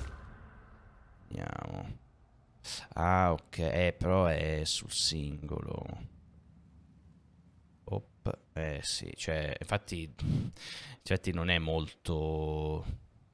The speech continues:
non sa, non è molto devastante, ricarica trentacinque secondi, pochissimo. No, questo è figo, però non mi sembra faccia molto danno, non so. Eh.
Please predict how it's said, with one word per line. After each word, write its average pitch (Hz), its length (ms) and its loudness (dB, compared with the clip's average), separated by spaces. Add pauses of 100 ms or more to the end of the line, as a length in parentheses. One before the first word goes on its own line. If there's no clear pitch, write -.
(960)
non 71 180 -10
sa, - 200 2
non 78 160 -2
è 85 40 0
molto 76 300 -2
devastante, 80 1000 2
ricarica 82 500 0
trentacinque 80 680 -4
secondi, 52 600 -6
pochissimo. - 880 -2 (1500)
No, 90 80 6
questo 139 240 4
è 113 60 6
figo, 82 480 0
però 165 160 6
non 120 120 6
mi 110 120 2
sembra 62 240 -2
faccia - 320 -4
molto - 340 -6
danno, 58 560 -6
non 110 160 -4
so. 50 380 -6 (1300)
Eh. 62 260 -6